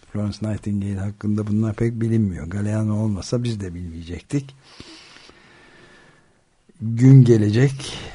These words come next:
yoksulların sabrı da bitecek," diyor. "Hindu'nun sonsuza kadar sessizlik ve sabır içinde yaşayacağına dair hiçbir garanti yok. Gün gelecek, dilsizler konuşacak, sağırlar işitecek," demişti. Nitekim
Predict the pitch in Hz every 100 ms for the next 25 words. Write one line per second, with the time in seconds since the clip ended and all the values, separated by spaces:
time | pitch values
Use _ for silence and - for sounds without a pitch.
0 | - 95 104 - 113 110 110 113 - 107
1 | 107 117 123 123 104 104 104 101 117 120
2 | - 90 104 123 92 98 104 107 110 120
3 | 107 - _ _ - - 104 92 107 117
4 | 104 95 95 - 104 90 101 110 101 98
5 | - 101 113 - 98 95 92 85 98 101
6 | 95 104 95 95 101 104 90 95 - -
7 | 120 107 90 90 - 127 143 - 113 117
8 | 123 107 92 98 135 135 101 92 98 101
9 | 107 92 90 87 - 131 135 - - _
10 | - - 95 92 90 110 120 - - 90
11 | - 78 - 82 92 - - _ - 87
12 | 80 - - 135 135 - - - 98 -
13 | 78 - 120